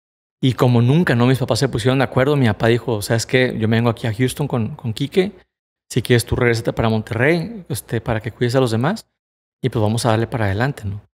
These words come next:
Entonces, me acuerdo que salí, le hablé al doctor, le dije, "Oye, pues ya, o sea, ¿cuándo empezamos, no?". Dice, "Pues tenemos que checar papelería y todo". Le dije, "Pues estaría bien que si voy a mi, a, a Monterrey, pasar mi cumpleaños, Navidad, Año Nuevo".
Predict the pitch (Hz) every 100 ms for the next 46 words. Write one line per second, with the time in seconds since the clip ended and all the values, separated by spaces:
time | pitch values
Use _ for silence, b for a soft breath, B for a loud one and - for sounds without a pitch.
0 | _ _ _ - 110 135 117 120 117 123
1 | 117 135 147 113 113 117 - 131 127 123
2 | 120 117 107 127 233 - - - 127 151
3 | - 147 160 127 117 - _ _ _ _
4 | _ _ _ _ _ _ 127 - - 151
5 | - - 170 156 147 135 120 147 160 147
6 | 151 131 135 - - 147 143 139 143 143
7 | - 135 139 147 139 - - 123 120 113
8 | 107 107 113 110 123 147 151 127 117 117
9 | 98 - _ _ 131 131 113 139 143 139
10 | 120 107 123 131 131 127 131 139